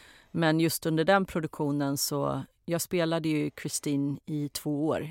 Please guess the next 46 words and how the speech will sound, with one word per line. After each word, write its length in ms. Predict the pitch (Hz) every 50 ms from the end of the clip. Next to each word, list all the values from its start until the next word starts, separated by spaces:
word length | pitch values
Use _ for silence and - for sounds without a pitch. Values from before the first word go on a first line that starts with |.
| -
i 120 | - 160 143
Danmark. 560 | 131 143 143 139 139 143 - - - - - _ - - - - - _ _ _ _
Och 160 | - 160 156
jag, 360 | 156 151 151 147 147 143 139 - _ -
eh, 240 | 156 143 135 135 139 - - _ _ _ _ _ _ - -
ställde 400 | 254 - - - 165 156 151 151
inte 200 | 143 143 - - 135
in... 240 | 131 131 135 135 - - _
Alltså 220 | - 170 - - 165
jag 300 | 151 180 175 165 160 -
klev 220 | - - 160 135
inte 200 | 135 135 - -
av 220 | 151 143 135 135 131
en 200 | 135 131 131 127
enda 200 | 131 135 139 139
gång. 220 | 151 139 143 147
Jag 80 | 143 143
var 80 | 139
inte 180 | 135 135 - 131
sjuk 340 | - - 139 123 - - -
på 80 | -
två 280 | - - - 139 123 139
år. 220 | 143 156 143 127 - _ _ _ _ _ _ _ _ _ _ _ _ -
Alltså 140 | 165 147 143
jag 80 | 143
var 80 | 143 135
sjuk, 580 | - - - 233 - 131 147 - _ - - -
men 160 | - 147 156
jag 100 | 151 -
kunde 200 | - 160 147 139
sjunga, 400 | - - 175 151 160 156 90 127
så 140 | - - 180
att 120 | 156 -
jag 100 | 214 185
spelade 480 | - - 226 208 196 170 175 185 180 196
alla 140 | 170 160 160
mina 180 | 160 156 151 156
föreställningar. 760 | - 190 180 170 160 - - 190 151 127 113 101 82 - - - - - - - - - - - -
Men 160 | - 175 180
jag 120 | 175 170
har 160 | 160 180 180 135
ju 60 | 170
sp-, 220 | - - - - -
absolut 540 | 185 175 - - - 208 220 196 151 -
spelat 460 | - - - 165 143 135 143 139 - -
föreställningar 920 | - 151 143 139 135 - - 170 170 156 147 143 139 139 139 135 135 139